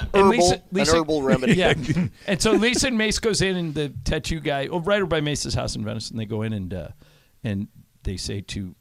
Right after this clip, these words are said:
Speaker 1: Mason and Lisa, "Are you ready?" And, uh, Mace goes, "Yes,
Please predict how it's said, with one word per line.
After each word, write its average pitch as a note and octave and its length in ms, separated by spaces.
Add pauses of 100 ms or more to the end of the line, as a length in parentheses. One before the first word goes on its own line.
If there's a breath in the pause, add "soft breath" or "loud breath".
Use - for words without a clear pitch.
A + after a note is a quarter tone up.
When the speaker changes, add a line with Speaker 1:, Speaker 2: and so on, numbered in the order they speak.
(160)
Speaker 1:
Mason G#2 360
and G2 80
Lisa, G#2 200
"Are A2 40
you A2 100
ready?" C4 300 (680)
And, B2 300 (500)
uh, G#2+ 280 (180)
Mace A#2 240
goes, F#2 240
"Yes, - 360